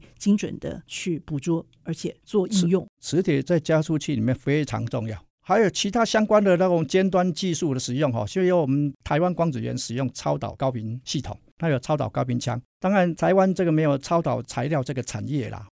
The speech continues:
Speaker 2: 当然，这个超导高频腔是从日本引进的啦。但是超导高频腔，哈，它的需要低温的环境，然后需要去控制它的一些操作的参数。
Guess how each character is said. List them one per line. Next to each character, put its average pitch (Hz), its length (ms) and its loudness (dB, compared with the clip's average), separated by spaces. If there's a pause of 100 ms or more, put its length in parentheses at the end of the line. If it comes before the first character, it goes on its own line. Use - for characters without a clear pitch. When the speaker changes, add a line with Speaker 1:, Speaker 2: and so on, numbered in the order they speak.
(120)
Speaker 2:
当 180 100 -4
然， 170 140 2
这 175 80 2
个 165 80 2
超 170 140 -2
导 151 100 2
高 147 160 0
频 147 140 2
腔 139 260 2
是 131 500 -4
从 127 240 0
日 151 140 0
本 123 220 -6
引 104 180 -6
进 120 220 -4
的 98 100 -12
啦。 101 80 -16 (540)
但 208 120 0
是 214 80 2
超 208 200 2
导 156 120 4
高 175 140 2
频 160 180 0
腔， 165 280 0
哈， 113 160 -2 (260)
它 175 160 0
的 156 340 4
需 175 180 -2
要 160 120 4
低 170 300 0
温 165 100 0
的 156 80 -2
环 123 240 -4
境， 127 240 -6 (260)
然 117 140 -6
后 135 80 -4
需 165 200 -8
要 147 500 0
去 139 160 -10
控 156 280 2
制 143 120 -4
它 143 160 -4
的 139 100 -2
一 135 80 -4
些 135 140 -4
操 135 280 -2
作 143 160 -2
的 117 320 -4
参 160 200 2
数。 156 180 0